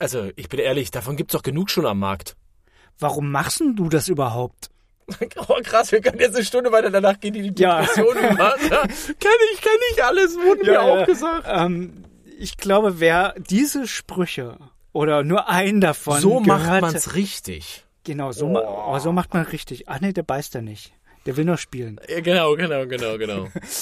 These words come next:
Speaker 2: <laughs> Die sogenannten
Speaker 1: Boah.
Speaker 2: Zweifler. Ich würde mal sagen, geht aufs Laufband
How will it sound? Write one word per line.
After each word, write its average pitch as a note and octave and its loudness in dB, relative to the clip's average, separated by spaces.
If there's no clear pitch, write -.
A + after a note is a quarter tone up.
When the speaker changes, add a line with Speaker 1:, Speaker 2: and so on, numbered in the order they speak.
Speaker 2:
<laughs> - -20
Die E3+ -2
sogenannten F#3 0
Speaker 1:
Boah. - -8
Speaker 2:
Zweifler. C#3 -4
Ich D#3+ -10
würde F3 -2
mal F3 -2
sagen, D#3 -4
geht G#3 4
aufs A3 0
Laufband E3+ -2